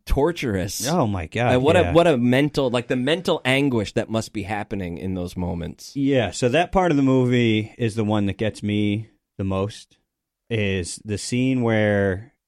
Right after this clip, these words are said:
Speaker 2: they get her and then they bring her into the house, and then the grandfather is, like, in the wheelchair, and they're trying to get him to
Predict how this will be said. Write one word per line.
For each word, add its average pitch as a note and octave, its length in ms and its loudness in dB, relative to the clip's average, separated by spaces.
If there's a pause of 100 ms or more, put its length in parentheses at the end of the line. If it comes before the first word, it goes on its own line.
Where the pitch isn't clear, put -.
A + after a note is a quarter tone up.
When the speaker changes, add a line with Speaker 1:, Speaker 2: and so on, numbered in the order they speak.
Speaker 2:
they G#2 140 0
get A2+ 340 -2
her A#2 320 0
and G#2 120 -2
then G#2 80 0
they G2+ 100 0
bring A2 220 -2
her B2 140 2
into A#2 200 -2
the G#2 100 -2
house, G2+ 520 -4 (380)
and A2 180 0
then G2+ 220 0
the F#2+ 80 -4
grandfather B2 920 0 (380)
is, G#2+ 720 -2 (720)
like, G#2 360 -2
in B2+ 200 0
the C3 80 0
wheelchair, B2 760 0
and A2 160 -6
they're G2+ 60 -4
trying B2+ 220 -4
to B2 60 -4
get A#2+ 180 -6
him B2 240 -4
to - 180 -8